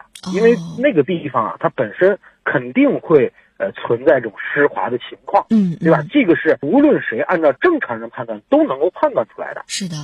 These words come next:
Speaker 2: 对吧？那么以这个为标准来去界定的话，那么既然你酒店要尽到安全保障义务，那么这个时候呢，对于相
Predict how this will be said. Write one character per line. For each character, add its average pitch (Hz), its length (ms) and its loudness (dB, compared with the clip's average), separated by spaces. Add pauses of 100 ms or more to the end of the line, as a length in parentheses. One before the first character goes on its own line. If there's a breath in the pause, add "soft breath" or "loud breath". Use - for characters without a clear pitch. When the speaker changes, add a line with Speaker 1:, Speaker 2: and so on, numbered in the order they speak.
(100)
Speaker 2:
对 170 100 6
吧？ 165 80 4
那 269 60 4
么 262 180 0 (160 soft breath)
以 175 240 -6
这 320 160 4
个 151 400 4
为 139 140 2
标 175 260 4
准 135 140 -6
来 104 120 -8
去 131 280 -6 (100)
界 247 140 4
定 147 160 -2
的 110 80 -6
话， 107 220 -4
那 135 60 -14
么 135 120 -6 (180)
既 202 80 -2
然 135 200 4
你 156 80 -2
酒 104 160 -4
店 123 120 -2
要 139 140 4
尽 247 320 0
到 127 100 2
安 117 180 -8
全 123 140 -6
保 92 160 -4
障 104 180 -10
义 104 80 -6
务， 95 140 -10
那 147 80 -6
么 160 80 2
这 254 160 2
个 170 100 6
时 123 120 -2
候 120 120 0
呢， 110 140 -8 (120)
对 165 120 6
于 151 140 4
相 185 340 0